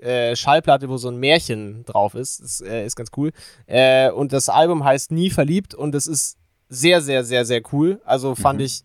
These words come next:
Speaker 1: ultra gut, auch total spannend, irgendwie auch toll geschrieben und also von den, von den Texten her irgendwie schön, schön beobachtet und schön formuliert die Sachen und irgendwie, au-, also ich fand's musikalisch auch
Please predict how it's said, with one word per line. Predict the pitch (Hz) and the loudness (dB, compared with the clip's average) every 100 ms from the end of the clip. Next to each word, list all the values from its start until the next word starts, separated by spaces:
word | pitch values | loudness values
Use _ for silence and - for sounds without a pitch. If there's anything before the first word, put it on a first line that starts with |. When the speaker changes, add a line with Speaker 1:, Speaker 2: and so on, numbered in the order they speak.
| _ _ _ _ | _ _ _ _
Speaker 1:
ultra | - 190 185 156 | 2 2 4 2
gut, | 165 180 | 2 0
auch | 139 185 | 4 4
total | - 147 156 165 | 4 2 6 6
spannend, | - 151 175 180 170 | 4 2 4 2 -4
irgendwie | 147 160 151 | -4 -2 2
auch | 104 160 | 2 2
toll | - 165 180 | 2 2 2
geschrieben | 156 151 175 190 196 180 | 2 0 -2 -2 -2 -2
und | 101 139 139 139 - | -2 -2 -4 -8 -6
also | 131 135 | -6 -2
von | 151 | -4
den, | 143 139 | -4 -4
von | 139 139 | -4 -4
den | 131 | -2
Texten | 170 - 160 | -2 -2 -4
her | 160 156 | 0 2
irgendwie | 143 147 143 143 143 - _ _ _ | 0 -4 -2 -2 -2 -6 _ _ _
schön, | - 170 170 170 156 165 _ _ _ - | -2 2 4 2 -2 -8 _ _ _ -2
schön | - 190 | 2 2
beobachtet | 160 123 180 175 160 - 147 | 2 2 4 8 6 4 -10
und | - | -6
schön | - 175 | -2 0
formuliert | - 147 147 165 190 | 2 2 2 2 2
die | 170 | 2
Sachen | 160 165 165 160 | 2 2 -2 -8
und | 110 135 135 127 | -10 -10 -10 -12
irgendwie, | 196 156 147 151 | -6 -6 -2 4
au-, | - | 6
also | 120 135 | 6 4
ich | |
fand's | - 170 - | 2 0 -2
musikalisch | 165 147 160 190 175 | -8 2 4 4 0
auch | 165 | -8